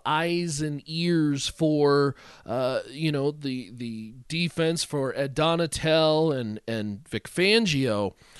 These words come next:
and can, you know, Van-, Fangio can really trust Simmons to kinda, you know,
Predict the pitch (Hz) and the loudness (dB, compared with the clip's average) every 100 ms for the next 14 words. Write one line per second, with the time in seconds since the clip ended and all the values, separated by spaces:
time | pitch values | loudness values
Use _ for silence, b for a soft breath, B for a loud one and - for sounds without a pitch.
0 | B B B _ 196 185 160 185 175 160 | B B B _ 0 0 0 0 2 0
1 | 156 - 185 175 151 - 165 151 196 214 | -4 -6 2 2 2 -2 -8 0 2 2
2 | 156 - 214 220 190 175 180 170 156 139 | 0 0 2 4 4 2 2 2 2 0
3 | - - 220 208 - - - 170 160 147 | -2 -2 0 0 -2 -2 0 0 0 -4
4 | 151 - 170 147 110 b b b b b | -6 -2 0 0 -4 b b b b b
5 | _ 156 120 | _ -8 -8